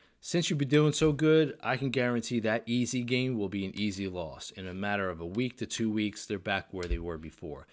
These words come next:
And that's because their lifestyle going into the vacation was a positive one, so they're gonna rebound quicker and not getting excited over food. They're enjoying what it brings. So to me, having that mental attitude and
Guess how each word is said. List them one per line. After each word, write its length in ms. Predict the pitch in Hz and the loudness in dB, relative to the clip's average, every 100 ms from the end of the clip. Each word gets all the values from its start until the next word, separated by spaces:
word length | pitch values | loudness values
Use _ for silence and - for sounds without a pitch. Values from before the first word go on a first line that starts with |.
| - _ | -20 _
And 80 | - | -8
that's 160 | 98 - | -6 -6
because 640 | 101 - 107 92 90 - - _ - | -8 -4 -2 -2 -2 -8 -16 _ -8
their 140 | 101 | -6
lifestyle 640 | 101 98 98 - 110 95 90 | -2 -2 -2 -4 -2 -2 -4
going 360 | 98 95 95 - | -4 -4 -6 -2
into 320 | 131 151 143 | 0 0 0
the 120 | 127 | 0
vacation 680 | 104 95 - 95 90 95 90 | 0 -2 -4 -4 -4 -6 -8
was 140 | 87 | -8
a 60 | 87 | -10
positive 580 | - 92 90 95 87 87 | -6 -4 -4 -6 -8 -8
one, 260 | 92 92 | -8 -8
so 120 | - | -6
they're 120 | 104 104 | -6 -4
gonna 220 | 104 90 | -6 -6
rebound 500 | 92 90 95 92 90 _ | -6 -4 -4 -6 -8 _
quicker 520 | - 113 107 92 71 - _ _ _ _ _ _ - | -10 -4 -4 -6 -14 -20 _ _ _ _ _ _ -12
and 200 | 92 101 | -6 -2
not 260 | 98 92 | -2 -4
getting 300 | - 98 92 | -6 -6 -6
excited 500 | 87 - 90 85 87 | -8 -8 -8 -6 -6
over 240 | 85 85 87 | -6 -8 -12
food. 360 | - 92 80 | -6 -6 -6
They're 180 | 98 95 | -6 -6
enjoying 500 | 92 - 98 98 90 | -6 -6 -4 -4 -6
what 140 | 90 87 | -6 -6
it 180 | - | -8
brings. 540 | - 90 95 82 - - - - - | -8 -6 -6 -8 -14 -20 -20 -20 -12
So 160 | - | -8
to 160 | 98 135 | -2 0
me, 240 | 156 165 | 4 4
having 320 | 120 127 123 107 | 2 0 0 2
that 320 | 120 117 - _ _ 104 - | 4 2 -4 _ _ -20 -8
mental 480 | 107 107 107 107 90 | -2 -2 -2 -4 0
attitude 760 | 101 107 - 120 107 107 - | 0 -2 -2 -2 0 -2 -6
and 400 | 90 87 85 82 | -10 -8 -8 -12